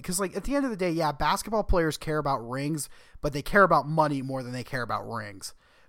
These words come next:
most of them, because, and ten, like I said, ten million bucks is life-changing money.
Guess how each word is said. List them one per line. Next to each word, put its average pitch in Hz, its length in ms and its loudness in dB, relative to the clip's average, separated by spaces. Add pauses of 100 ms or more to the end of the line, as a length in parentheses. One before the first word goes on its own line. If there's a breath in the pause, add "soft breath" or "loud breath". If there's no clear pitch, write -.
most 143 400 -2
of 101 160 -10
them, 107 300 -8 (320 soft breath)
because, 143 340 -6 (140)
and 151 160 -2
ten, 214 220 0
like 170 160 2
I - 20 -4
said, 151 240 -4
ten 226 260 0
million 202 280 2
bucks 165 280 4
is 131 120 -8
life-changing 120 800 -6
money. 110 400 -6